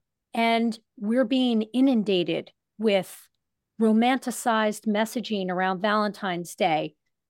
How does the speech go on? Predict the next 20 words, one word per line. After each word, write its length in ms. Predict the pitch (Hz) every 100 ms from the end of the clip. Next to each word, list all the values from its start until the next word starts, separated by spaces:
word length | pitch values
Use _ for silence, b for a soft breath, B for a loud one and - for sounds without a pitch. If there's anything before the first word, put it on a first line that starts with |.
| _
these 220 | - 220 -
great 460 | - - 294 294
expectations 1080 | 240 - - 180 - 254 247 - 214 185 170
of 180 | 208 180
what 240 | 208 220 214
a 80 | 233
romantic 680 | 202 190 202 226 220 196 -
day 220 | 220 208
looks 440 | 190 208 226 -
like. 320 | 190 160 160 - b b b -
It 120 | 262
creates 360 | - 320 294 -
such 340 | - 302 -
unrealistic 800 | 277 262 240 220 220 - 254 240
expectations, 960 | 214 - 196 196 202 208 262 269 277 - 269
even 300 | 294 285 226
for 140 | 240
people 320 | - 240 233
in 100 | 214
relationships. 840 | 202 190 233 - 196 - - -